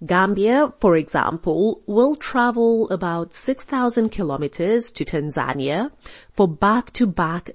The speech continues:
games. They'll first face Burundi and then stick around for their home game four days later against the Ivory Coast. Frankly, Steve,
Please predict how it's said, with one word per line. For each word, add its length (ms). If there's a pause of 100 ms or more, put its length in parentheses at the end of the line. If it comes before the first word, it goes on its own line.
(120)
games. 640 (760)
They'll 280
first 520
face 260
Burundi 880 (500)
and 140
then 140
stick 320
around 460 (100)
for 320
their 280
home 360
game 340
four 360
days 320
later 640 (100)
against 640
the 160
Ivory 460
Coast. 640 (580)
Frankly, 600
Steve, 640